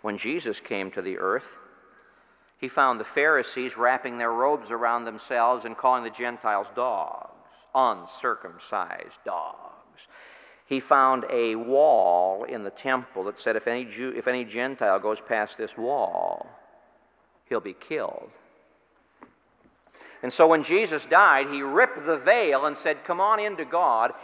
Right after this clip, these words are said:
And he knocked down the wall and said, "There's no difference." Jonah was a Hebrew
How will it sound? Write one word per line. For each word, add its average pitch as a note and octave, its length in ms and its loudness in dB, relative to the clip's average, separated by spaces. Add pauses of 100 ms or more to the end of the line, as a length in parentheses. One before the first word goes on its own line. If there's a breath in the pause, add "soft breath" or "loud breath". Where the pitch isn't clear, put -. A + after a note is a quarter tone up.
And D#3 80 0
he E3 80 0
knocked F#3 400 8
down A#3+ 260 10
the F#3+ 80 8
wall F3 500 10
and D3+ 140 2
said, D#3 240 0
"There's D3 180 -2
no D#3+ 160 -2
difference." D3+ 460 -6 (3750)
Jonah D3 360 0
was A#2 160 2
a G#2+ 80 -2
Hebrew G2+ 500 -6